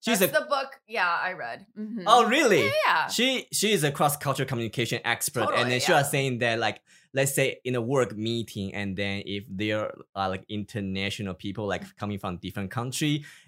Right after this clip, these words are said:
Speaker 1: and then if somebody say, "Hey, does anybody has a question?" American will always be the first one who raise their hand.
Speaker 2: Yeah.
Speaker 1: And then s-, Americans are trained to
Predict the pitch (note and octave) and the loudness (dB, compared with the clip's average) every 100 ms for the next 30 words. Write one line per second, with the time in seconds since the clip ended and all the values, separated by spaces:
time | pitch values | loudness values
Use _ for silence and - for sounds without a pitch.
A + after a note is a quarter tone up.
0 | - - D3 C3 A#2 C#3+ C#3 B2 B2 A#2 | -6 0 2 0 0 2 2 2 -2 -6
1 | - B2 A#2+ - C3 B2 A#2 A2 - A2+ | -4 -2 0 0 2 0 0 -4 -2 -2
2 | G#2+ - A#3+ E3+ G2+ - _ _ - A#2 | -2 -2 2 2 0 -6 _ _ -4 -4
3 | - G#3 B3+ A3+ F#3 C#3+ B2 B2+ G#2+ - | -2 -2 2 2 0 0 -2 0 -2 -2
4 | A2 G2 A2+ A#2 C#3 D3 C#3+ A2+ G#2+ A2 | -4 -4 -4 -2 0 0 0 -4 -2 0
5 | A#2+ A#2 A2 G2+ - G#2+ A#2+ G#2 G#2 G#2+ | 0 0 -4 -4 -2 -2 -2 -4 -2 -2
6 | G2+ F2 F#2+ F#2+ F2+ G2+ F3+ A#2+ - G2 | -2 -2 -2 -2 -4 -4 -2 -2 -4 -6
7 | - - C3 C#3+ D#3 D#3 D3+ D3 - C#3 | -12 -14 -2 2 4 4 2 0 -2 2
8 | D#3 G3 F#3 C#3 C3 A#2+ A2+ - - C#3+ | 4 4 2 0 0 -2 -2 -4 -2 0
9 | B2+ A2+ G#2+ G2+ - A2+ G#2 G2+ G2 F#2+ | 0 -2 -6 -8 -8 -6 -4 -4 -6 -10